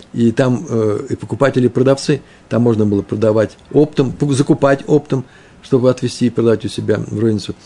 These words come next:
А то же самое покупатели приезжали. Э, это выгодно всем. И в маленьком городе нужно было выйти из него, а это большая опасность.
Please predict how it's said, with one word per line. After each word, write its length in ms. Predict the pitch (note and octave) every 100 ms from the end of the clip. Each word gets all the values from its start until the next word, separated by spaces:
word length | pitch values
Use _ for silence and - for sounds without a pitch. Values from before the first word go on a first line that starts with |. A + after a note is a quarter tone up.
| - -
А 100 | B2
то 120 | G3+
же 60 | G3
самое 160 | G#3
покупатели 460 | F#3 F3+ F3 F3+ D3+
приезжали. 500 | - A#2+ G#2+ G#2+ G2+ - - - - A2
Э, 500 | G#2 G2+ G2 F#2+ -
это 180 | D3 C#3+
выгодно 400 | A#2+ G#2+ F#2 F2
всем. 360 | - - F#2 E2+ - - - - - -
И 460 | B2 B2 A#2 G#2+ - -
в 320 | G#2+ G#2+ A#2
маленьком 480 | C3+ F#3 E3 C#3 B2+
городе 340 | C3+ C#3 B2 - - - -
нужно 240 | C3+ D3 D#3+
было 220 | D#3+ D#3+
выйти 260 | F#3 F3
из 140 | C#3 A#2
него, 300 | B2 G#2+ E2 - - -
а 240 | - G#2+ A2
это 140 | A2+
большая 380 | G#2+ A2+ G#2 G#2+
опасность. 560 | G#2 F#3+ G3+ E3 -